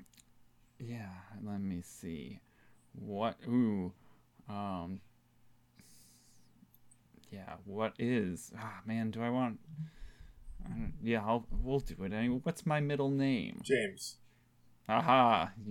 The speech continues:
Speaker 1: good job. You got it.
Speaker 2: You D J O used to go by
Speaker 1: That's
Speaker 2: D J O.
Speaker 1: right.
Speaker 2: Okay.
Speaker 1: Yeah.
Speaker 2: Like, once.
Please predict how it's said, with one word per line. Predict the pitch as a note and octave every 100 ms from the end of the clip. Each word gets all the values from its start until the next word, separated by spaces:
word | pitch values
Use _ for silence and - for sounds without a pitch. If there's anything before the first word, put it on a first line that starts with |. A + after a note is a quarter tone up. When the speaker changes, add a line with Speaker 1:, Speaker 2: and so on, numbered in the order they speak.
| G2+
Speaker 1:
good | A2 A#2+
job. | E3 A#2 - G#2+
You |
got | - - G#2
it. |
Speaker 2:
You | A#2 G#2+
D | A#2+ A#2
J | C3 B2 C3
O | B2 B2+ G2+ E2 - - _
used | - F#2 F#2+
to | -
go | G2+ G2+
by | G2
Speaker 1:
That's | F#2+ F#2+
Speaker 2:
D | G#2+
J | G#2+
O. |
Speaker 1:
right. | A2+ A2+ G2+
Speaker 2:
Okay. | F2+ - - - - -
Speaker 1:
Yeah. | G#2 A2+ A#2+ A#2 A#2+ A2+ A2+
Speaker 2:
Like, | G2 - -
once. | G#2 - - - -